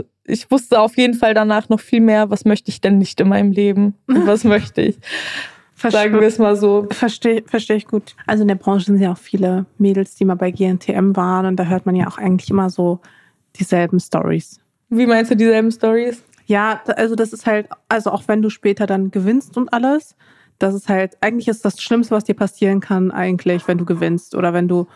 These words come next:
Speaker 2: irgendwie Zweite wirst
Speaker 1: Top
Speaker 2: oder
Speaker 1: drei.
Speaker 2: sowas. Ja. Und dann bist du richtig, wie sag ich das denn? Dann bist du richtig, ähm, <laughs> naja, ist ja egal. Dann bist du auf jeden Fall richtig gefickt. Das ist zumindest das, was ich gehört habe und das, was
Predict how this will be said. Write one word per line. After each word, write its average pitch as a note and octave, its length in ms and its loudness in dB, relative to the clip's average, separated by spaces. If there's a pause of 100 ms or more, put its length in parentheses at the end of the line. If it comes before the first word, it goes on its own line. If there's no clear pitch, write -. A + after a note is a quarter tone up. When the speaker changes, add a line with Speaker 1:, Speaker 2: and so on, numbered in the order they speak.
(240)
Speaker 2:
irgendwie F#3+ 200 0
Zweite F#3 480 -2
wirst F3+ 240 0
Speaker 1:
Top - 100 0
Speaker 2:
oder F3 120 0
Speaker 1:
drei. F3 340 0
Speaker 2:
sowas. G#3 200 -10
Ja. F3+ 300 -2 (240)
Und F3+ 180 0
dann G3 380 -2
bist - 220 -4
du F#3+ 40 -8
richtig, - 420 -4 (220)
wie F#3+ 60 -20
sag E3+ 160 -2
ich F3 100 -6
das - 160 -14
denn? F3 240 0 (760)
Dann G3 180 0
bist G3+ 220 -4
du - 20 0
richtig, - 720 0 (580)
ähm, F#3 540 0 (560)
<laughs> - 540 -12
naja, F#3+ 220 2
ist - 180 -4
ja F3+ 80 2
egal. D#3 240 -2
Dann C4+ 280 4
bist D4+ 140 4
du C#4+ 40 4
auf C#4 100 0
jeden B3+ 100 2
Fall A3 100 0
richtig A3 260 -4
gefickt. - 380 -8 (420)
Das A3 140 2
ist G#3 120 -4
zumindest G#3 320 2
das, G3+ 100 2
was G3+ 120 0
ich A3 140 -4
gehört G3+ 200 0
habe F#3+ 100 -4
und G3+ 120 2
das, G3+ 200 -4
was - 300 -6